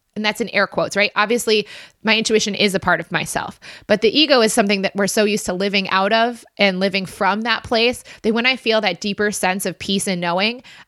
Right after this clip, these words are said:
I don't question that. And I feel very self-assured there. So I've not always felt that way. And the ego still, even when I do make those <laughs> intuition choices, will fear other people's expectations. It's been interesting even to see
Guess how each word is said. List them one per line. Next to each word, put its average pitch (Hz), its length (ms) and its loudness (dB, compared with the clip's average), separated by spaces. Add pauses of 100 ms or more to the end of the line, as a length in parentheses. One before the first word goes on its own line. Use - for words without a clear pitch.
I 226 120 0
don't 240 180 -2
question 190 380 -2
that. 117 200 -4
And 196 120 -4
I 190 160 4
feel 208 260 2
very 190 220 2
self-assured 170 640 -2
there. - 240 -4
So 190 340 2 (260)
I've 208 140 0
not 254 220 0
always 214 240 2
felt 190 180 0
that 185 140 0
way. 180 320 2
And 233 120 -2
the 240 160 2
ego 294 300 2
still, 240 500 0
even 208 220 -2
when 208 120 -2
I 196 80 2
do 240 280 -2
make 196 340 0
those 196 300 0 (120)
<laughs> - 120 -18
intuition 247 580 2
choices, 233 640 2 (300)
will 240 180 2
fear 226 440 0
other 202 240 0
people's 190 400 -2
expectations. - 1080 -4 (1120)
It's 240 220 -2
been 240 140 2
interesting 262 480 -2
even 226 220 2
to 208 100 -2
see 208 300 -2